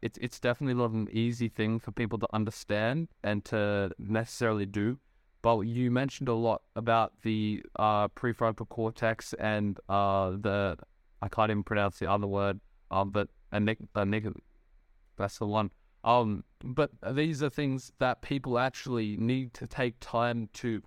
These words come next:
I'd say, research, because there's a lot of, uh, power in knowing just what you're capable as a human being, realizing that a lot of the thoughts that you have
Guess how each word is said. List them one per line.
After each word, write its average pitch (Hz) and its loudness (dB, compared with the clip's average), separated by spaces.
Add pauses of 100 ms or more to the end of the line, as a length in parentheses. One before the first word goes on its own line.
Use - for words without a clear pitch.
(240)
I'd 143 -2
say, 220 0
research, 123 -2
because 123 -4 (400)
there's 131 0
a 131 0
lot 143 2
of, 143 0
uh, 113 2 (440)
power 127 2
in 110 2
knowing 113 0 (200)
just 123 -6
what 135 0 (340)
you're 139 0
capable 135 -2
as 117 -2
a 110 -4
human 113 -2
being, 113 -2 (340)
realizing 127 2
that 120 2 (360)
a 117 2
lot 131 2
of 143 -2
the 123 -2
thoughts 131 -2
that 113 -6
you 113 -2
have 113 2